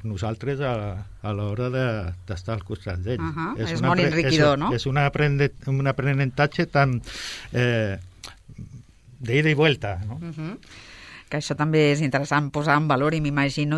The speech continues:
Speaker 2: també, Ramon, no? Que és, eh, un dels objectius, no? De l'àrea inclusiva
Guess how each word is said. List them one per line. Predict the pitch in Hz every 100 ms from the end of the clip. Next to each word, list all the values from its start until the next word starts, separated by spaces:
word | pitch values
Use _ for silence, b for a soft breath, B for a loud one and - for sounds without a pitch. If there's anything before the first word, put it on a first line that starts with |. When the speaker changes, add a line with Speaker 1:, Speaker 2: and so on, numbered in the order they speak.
| 156
Speaker 2:
també, | 156 156
Ramon, | 151 151 143 147 165 147
no? | 160 196
Que | 170 147 143 139 139
és, | 139 -
eh, | 139 135 131 123
un | 160
dels | 147 151 160
objectius, | 135 127 185 160 127
no? | 143 220
De | 156 139
l'àrea | 143 143 143
inclusiva | 135 135 123 143 139